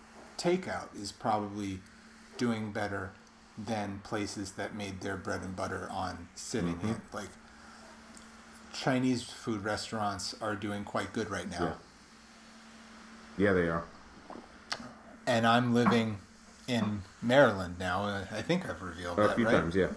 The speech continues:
Speaker 1: That I
Speaker 2: Mm-hmm.
Speaker 1: moved? Okay. So, Baltimore, because of its proximity to Washington, D C, has access to mumbo sauce,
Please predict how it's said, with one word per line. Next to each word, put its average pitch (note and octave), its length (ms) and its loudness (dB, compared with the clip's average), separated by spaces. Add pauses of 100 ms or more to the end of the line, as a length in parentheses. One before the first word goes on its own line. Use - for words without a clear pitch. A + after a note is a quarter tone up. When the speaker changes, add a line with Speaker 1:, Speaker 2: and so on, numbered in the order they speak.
(140)
Speaker 1:
That A2+ 120 2
I A2+ 40 4
Speaker 2:
Mm-hmm. A#2 100 4
Speaker 1:
moved? C#3 320 -2 (520)
Okay. A#2 260 0 (840)
So, A2 440 2 (1600)
Baltimore, B2 540 6
because G#2 360 -4
of G2+ 100 -4
its G2+ 140 -6
proximity G#2+ 760 0
to A2 140 -6
Washington, G#2 560 -2
D F#2+ 120 -8
C, G2 420 -4 (260)
has G#2 340 2
access G#2 460 -2
to - 160 -8
mumbo G#2+ 500 0
sauce, - 480 -6